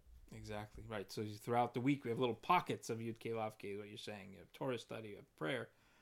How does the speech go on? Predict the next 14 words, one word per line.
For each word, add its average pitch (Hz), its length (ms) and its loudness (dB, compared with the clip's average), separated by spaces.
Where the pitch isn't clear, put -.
Shabbat, 139 420 8
it's - 320 -2
full 160 200 10
on 135 360 10
from 139 480 4
sunset, 165 760 6
Friday 135 440 4
till 117 480 0
stars 131 560 2
come 127 180 -2
out 120 300 0
on 117 220 -8
Motzei 113 300 -4
Shabbat, 139 460 0